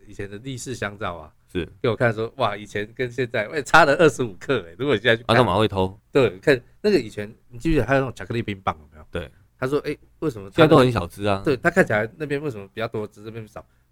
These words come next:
Speaker 1: 他其实他把它缩小，你知道吗？
Speaker 2: 那我，我的意思说，现在成本在提高了，那这个也是企业经营上他不得不做的选择。
Speaker 1: 对，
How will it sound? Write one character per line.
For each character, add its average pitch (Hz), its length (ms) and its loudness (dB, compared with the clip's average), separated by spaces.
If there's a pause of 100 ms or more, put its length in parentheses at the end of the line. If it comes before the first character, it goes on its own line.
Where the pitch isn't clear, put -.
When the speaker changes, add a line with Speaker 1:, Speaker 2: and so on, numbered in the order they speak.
Speaker 1:
他 165 80 6
其 143 100 0
实 131 60 4
他 143 100 4
把 113 80 4
它 113 60 2
缩 117 240 -4
小， 78 320 -10 (100)
你 - 80 -20
知 - 120 -20
道 - 80 -20
吗？ 117 60 -12 (120)
Speaker 2:
那 151 160 6
我， 120 260 2
我 110 160 8
的 151 60 12
意 170 80 10
思 151 40 8
说， 151 140 10
现 143 100 8
在 - 60 10
成 110 180 2
本 90 220 -2
在 101 240 4
提 85 220 -12
高 87 200 0
了， 85 120 -2
那 123 120 4
这 120 80 0
个 113 120 6
也 87 80 2
是 104 180 -4
企 107 240 -6
业 104 100 2
经 98 220 -8
营 85 160 -12
上 92 140 -2
他 92 100 -4
不 92 120 -10
得 82 180 -10
不 - 80 -18
做 82 240 -8
的 76 40 -18
选 - 220 -20
择。 - 140 -20
Speaker 1:
对， 92 240 -2